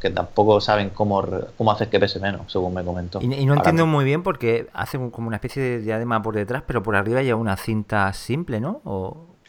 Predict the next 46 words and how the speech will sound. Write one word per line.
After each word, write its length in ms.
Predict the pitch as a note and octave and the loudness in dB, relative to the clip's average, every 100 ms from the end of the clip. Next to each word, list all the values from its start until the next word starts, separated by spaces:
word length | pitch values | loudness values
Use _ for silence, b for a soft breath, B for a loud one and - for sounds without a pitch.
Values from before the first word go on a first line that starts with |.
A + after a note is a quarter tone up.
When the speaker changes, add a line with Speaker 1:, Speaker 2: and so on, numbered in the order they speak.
| - - | -16 -6
Speaker 2:
o 120 | A2+ | 0
lo, 60 | |
Speaker 1:
Parecido 440 | B2+ A#2 A2+ B2 A#2 | 4 4 4 4 6
Speaker 2:
o 40 | |
lo 160 | G#2 G2+ | 6 6
estoy 120 | F#2+ | 6
Speaker 1:
a, 20 | |
a 20 | - | 6
Speaker 2:
viendo 140 | G2 | 6
mal. 120 | G2+ | 6
Speaker 1:
Vive. 80 | G#2+ _ _ _ _ _ - | 2 _ _ _ _ _ -6
Eh, 140 | A#2+ | -4
sí, 160 | - C3+ | 0 2
es 160 | B2 | 2
parecido 400 | A2 B2 B2 A#2+ | 2 2 4 4
a 100 | G#2 | 4
Vive 140 | F#2 - | 2 0
Pro, 260 | G2 G#2+ A2 - | -4 -4 -6 -10
la 140 | G2 | -8
sujeción. 500 | F2+ F2 E2+ G2+ G2 G2+ | -8 -6 -4 -2 -2 -4
Es 220 | F#2 - | -8 -2
rígida 460 | G#2+ G#2+ G#2+ G#2 | -2 2 4 4
por 100 | G#2+ | 6
los 180 | G#2+ G#2 | 6 6
lados, 400 | A#2 A#2+ B2 B2 | 4 2 2 2
digamos, 360 | A2+ A#2+ C3 C3+ - b b b b - | 0 -2 -4 -6 -12 b b b b -6
y, 640 | G2 F2 F2 F2 E2+ E2+ - - F2+ - _ _ _ - | -4 -2 -2 -4 -6 -10 -12 -14 -16 -20 _ _ _ -2
bueno, 200 | A2 F#2 - _ _ _ _ | 0 0 -8 _ _ _ _
sí, 400 | - A2+ - G2 | -4 -2 -2 -4
como 220 | - G2+ G2+ | -2 0 2
el 60 | |
del 120 | G#2+ | 2
usa 220 | A#2 G#2 G2 | 2 2 0
de 80 | |
Ultra, 440 | F#2+ - G2+ F#2+ F#2 - - | -2 0 0 2 -2 -6 -2
básicamente, 520 | F#2 F2+ F2+ F#2 F2+ - _ _ - | -2 0 -4 -4 -10 -20 _ _ -10
de, 300 | F2+ F2 F2 | -6 -4 0
de 120 | F2+ | 4
Vive. 200 | F#2+ D#2+ - _ b b b b b _ - | 4 2 -8 _ b b b b b _ -6
Se 100 | - | -2
ajusta 320 | F#2 G#2 G2 | 0 2 4
con 160 | G2 F#2+ | 6 6
la 180 | G2 F#2+ | 4 2
ruleta 340 | F#2+ F#2+ F#2+ | 2 2 2
de 40 | |
atrás. 360 | F#2 G#2 A2 | 2 2 2